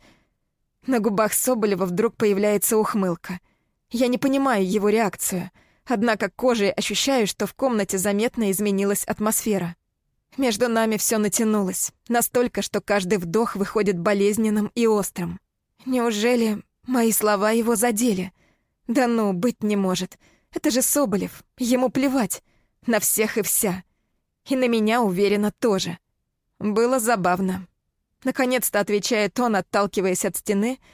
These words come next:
и усаживаясь на стул. «Вообще у меня не было девственниц до тебя. Я не фанат этого. С ними, знаешь...» Руслан берет телефон, задумчиво крутит его в пальцах. «Скучно».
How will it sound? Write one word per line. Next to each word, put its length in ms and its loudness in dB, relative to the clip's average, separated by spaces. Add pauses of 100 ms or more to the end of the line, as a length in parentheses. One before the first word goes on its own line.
(160)
и 80 -2
усаживаясь 640 0
на 140 0
стул. 360 -6 (840)
«Вообще 400 0
у 80 0
меня 280 0
не 180 0
было 200 0
девственниц 580 -2
до 140 0
тебя. 360 -4 (240)
Я 220 0
не 100 0
фанат 400 0
этого. 360 -8 (360)
С 100 -10
ними, 300 0
знаешь...» 680 -2 (340)
Руслан 480 2
берет 240 2
телефон, 580 -2 (300)
задумчиво 600 -2
крутит 380 -2
его 220 0
в 140 -10
пальцах. 500 -4 (800)
«Скучно». 560 -4